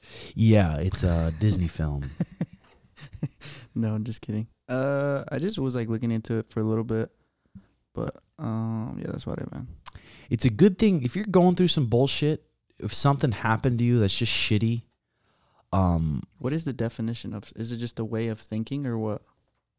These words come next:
Speaker 1: I would say it's a philosophy.
Speaker 2: Okay.
Speaker 1: Okay. Uh, I just Googled it here, and it says, "Stoicism is the endurance of pain or hardship without the display of feeling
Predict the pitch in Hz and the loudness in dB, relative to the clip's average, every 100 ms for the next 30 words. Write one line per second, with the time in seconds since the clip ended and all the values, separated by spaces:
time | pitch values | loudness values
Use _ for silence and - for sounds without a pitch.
0 | _ _ _ _ _ _ _ _ _ - | _ _ _ _ _ _ _ _ _ 0
1 | 135 139 - 147 139 - 98 110 90 87 | 2 4 4 6 4 2 0 0 2 2
2 | 98 - 80 - - - - - - - | 2 0 -6 -6 -8 -10 -16 -18 -16 -14
3 | - - 127 _ _ _ _ _ 76 78 | -12 -12 -14 _ _ _ _ _ -8 -8
4 | - _ _ - - - - 107 101 95 | -10 _ _ -20 -20 -20 0 6 6 6
5 | 92 - _ - 104 104 95 - _ 147 | 4 -2 _ 0 2 4 2 -2 _ 2
6 | 143 95 87 80 82 113 143 110 101 - | 4 4 2 0 2 2 2 2 0 0
7 | 113 104 - - 117 107 95 90 71 92 | 0 0 0 2 2 2 0 0 0 0
8 | 110 101 90 113 123 123 107 - - 104 | 2 2 4 4 4 2 0 0 0 2
9 | 101 113 123 170 - 110 110 107 95 90 | 2 2 0 -4 -6 -4 -2 2 2 2
10 | - 87 - 92 90 - - 92 - 90 | 2 0 0 0 0 0 -4 -4 0 2
11 | 87 - 92 85 82 82 | 0 0 0 2 2 0